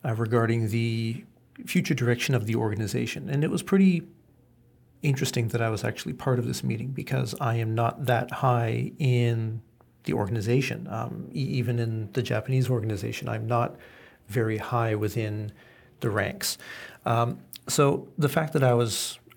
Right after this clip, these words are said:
brought in to, uh, listen in on this meeting was, you know, something that I do appreciate. But one of the things that's come out of it is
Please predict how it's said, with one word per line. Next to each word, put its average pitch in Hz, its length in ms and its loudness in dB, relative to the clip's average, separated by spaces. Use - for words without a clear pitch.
brought 123 340 4
in 135 240 8
to, 113 880 2
uh, 107 140 -2
listen 127 380 4
in 147 240 6
on 110 180 2
this - 540 -2
meeting 120 420 2
was, 107 920 0
you - 160 -14
know, - 400 -14
something 190 300 6
that 147 100 6
I 127 80 8
do 120 120 6
appreciate. 123 640 0
But - 300 2
one 160 160 6
of 175 60 6
the 160 100 2
things 151 240 2
that's - 160 0
come 123 280 2
out 160 200 6
of 110 120 4
it 113 260 -2
is 117 920 4